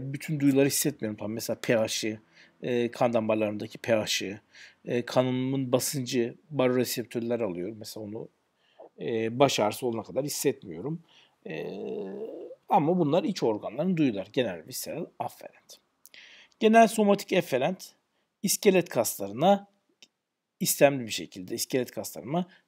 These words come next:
giden sinir uyarılarının çıktığı, e, nöronlar, genel somatik efferent. Genel visceral efferent de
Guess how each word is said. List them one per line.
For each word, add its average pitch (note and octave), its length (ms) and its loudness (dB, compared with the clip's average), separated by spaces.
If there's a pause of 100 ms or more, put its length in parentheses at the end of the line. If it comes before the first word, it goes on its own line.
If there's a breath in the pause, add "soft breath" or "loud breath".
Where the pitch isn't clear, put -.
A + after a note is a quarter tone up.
(220)
giden D#3 300 2
sinir D#3+ 340 -2
uyarılarının G#2+ 640 -4
çıktığı, D#3+ 640 -4 (380 soft breath)
e, B2+ 220 -4
nöronlar, A#2 460 0
genel B2 320 0
somatik - 580 -10
efferent. C3+ 680 -10 (460 soft breath)
Genel F#3+ 320 6
visceral F#3 360 2
efferent B2 480 -2
de F#3+ 200 0